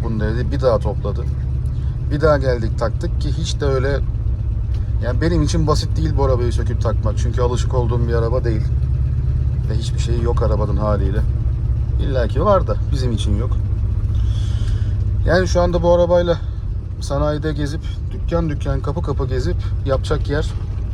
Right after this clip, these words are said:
imkansız. Ancak işte, e, Özgür gibi ya da bu arabaya Özgür gibi hakim başka kimse varsa Türkiye'de, illa ki vardır da,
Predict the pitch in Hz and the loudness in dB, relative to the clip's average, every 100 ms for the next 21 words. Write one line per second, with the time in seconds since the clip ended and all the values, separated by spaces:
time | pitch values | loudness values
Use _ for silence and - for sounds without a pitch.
0 | - 165 151 143 113 - - 151 139 120 | -2 0 0 0 -2 -2 -2 0 0 0
1 | - - 151 139 - - - - - - | -2 -2 -2 -2 -2 -2 -2 -4 -4 -4
2 | - 117 117 117 117 - 135 147 131 143 | -4 -2 -2 -2 -2 -2 0 0 0 -2
3 | 120 113 131 - - - - 120 123 123 | -2 -2 -2 -4 -4 -4 -4 -4 -2 0
4 | 131 123 120 123 123 127 120 123 123 120 | 2 2 0 0 0 0 0 -2 0 0
5 | 123 120 123 117 - 110 127 117 127 123 | 0 -2 -2 -2 -2 -2 -2 -2 0 0
6 | 127 - 120 113 127 117 110 104 131 165 | 0 -2 -2 -2 -2 -2 -2 0 2 2
7 | 135 - 131 127 127 214 180 | 2 2 2 2 2 0 0